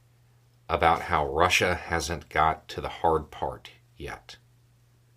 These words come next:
This is still in the phase where there's lines. What this says is that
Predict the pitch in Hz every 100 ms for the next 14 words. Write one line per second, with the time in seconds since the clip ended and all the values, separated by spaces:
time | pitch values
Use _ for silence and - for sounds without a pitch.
0 | _ _ _ _ _ _ _ _ _ -
1 | 87 90 - 90 85 80 85 76 - 85
2 | 78 78 78 73 71 82 107 95 64 -
3 | - - - _ _ _ _ _ _ _
4 | _ _ _ _ _ _ _ _ _ _
5 | _ _ _ _ - 104 101 85 113 -
6 | - 95 67 - - - _ _ _ _
7 | _ - 82 82 - 80 78